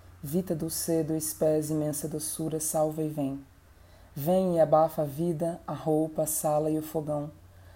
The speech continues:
Abafa a espera com teu doce bafo. Ampara a vela, acende o fósforo, concentra o ar. Protege da aragem a chama da vela até ele vir.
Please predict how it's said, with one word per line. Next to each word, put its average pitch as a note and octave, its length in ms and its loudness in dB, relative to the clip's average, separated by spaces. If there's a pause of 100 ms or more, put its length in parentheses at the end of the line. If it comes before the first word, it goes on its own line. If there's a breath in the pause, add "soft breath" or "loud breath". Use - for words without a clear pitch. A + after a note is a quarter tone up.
(140 soft breath)
Abafa E3+ 460 6
a - 20 2
espera D#3+ 480 2
com D#3+ 160 -4
teu D#3 160 -4
doce D#3 320 -4
bafo. D3+ 440 0 (540 loud breath)
Ampara E3+ 500 8
a D#3 40 10
vela, D#3 500 6 (160)
acende F3 440 0
o - 20 -2
fósforo, D#3 640 2 (320 loud breath)
concentra F#3 640 0
o D#3 100 6
ar. D3 240 6 (500 loud breath)
Protege F3+ 640 12
da D#3 140 8
aragem D#3 560 8
a D#3 40 2
chama E3 320 0
da D3+ 120 8
vela D#3 400 8
até D#3+ 200 2
ele D#3 180 4
vir. D#3 300 -2